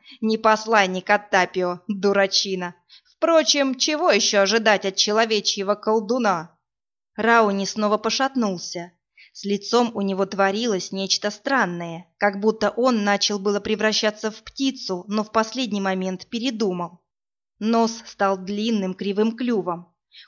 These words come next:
кожа покрылась серыми чешуйками. Рот, полный острых тонких зубов, всё время оставался приоткрытым, как будто не мог закрыться полностью.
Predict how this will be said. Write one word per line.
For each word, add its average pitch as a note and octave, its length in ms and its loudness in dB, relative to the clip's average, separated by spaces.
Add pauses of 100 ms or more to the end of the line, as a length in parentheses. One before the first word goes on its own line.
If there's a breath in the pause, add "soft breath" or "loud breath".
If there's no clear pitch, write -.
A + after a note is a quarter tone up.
кожа A3 400 4
покрылась F#3+ 640 -2
серыми G3 320 -2
чешуйками. G3 1000 -2 (440)
Рот, A#3 540 2
полный G#3 380 4
острых G#3 480 -4
тонких G3+ 500 -4
зубов, G#3+ 420 0 (420 loud breath)
всё A3 220 2
время G#3+ 400 0
оставался G#3 640 -2
приоткрытым, A#3 840 -4 (120)
как G#3 200 0
будто G#3+ 300 0
не G#3 120 0
мог G#3 180 0
закрыться A3+ 520 -4
полностью. F3+ 800 -2